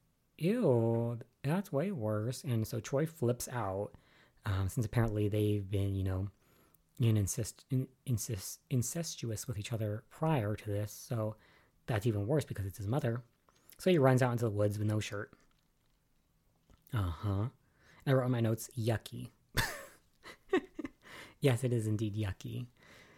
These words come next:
So, um, Tanya and Pete, they try to run back to the Santa Village place because all the tires are slashed and the, the car's there at the cabin.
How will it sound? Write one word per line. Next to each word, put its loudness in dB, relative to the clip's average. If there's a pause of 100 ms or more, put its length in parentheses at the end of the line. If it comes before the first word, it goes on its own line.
So, 0
um, 2 (760)
Tanya 2
and 2
Pete, 0
they 2 (360)
try 0
to 2
run 4
back 0
to -2
the 0
Santa 0
Village 0
place 0
because -2
all 0
the 0
tires -2
are -4
slashed -4
and -2
the, -8
the -4
car's -4
there 0
at -2
the -12
cabin. 0